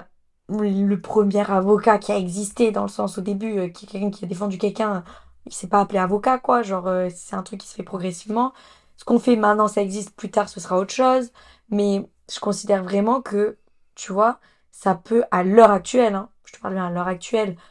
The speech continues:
je sais pas ce que ça donnera dans quinze ans, c'est quelque chose qui est plus que prometteur.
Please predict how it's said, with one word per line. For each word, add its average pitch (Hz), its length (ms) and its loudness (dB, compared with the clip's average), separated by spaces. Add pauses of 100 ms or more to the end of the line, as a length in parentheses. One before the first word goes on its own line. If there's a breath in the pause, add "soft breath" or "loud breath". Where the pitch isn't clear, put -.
(120 soft breath)
je - 140 -6
sais 175 160 -6
pas 185 240 -6
ce 175 80 -14
que 196 100 -8
ça 185 300 -6
donnera 185 360 -4
dans 185 280 -6
quinze 196 260 -4
ans, 220 140 -2 (360 soft breath)
c'est - 480 -4 (680)
quelque 202 180 0
chose 214 280 2
qui 202 180 -2
est 180 40 -4
plus 180 220 -12
que - 100 -4
prometteur. 202 640 0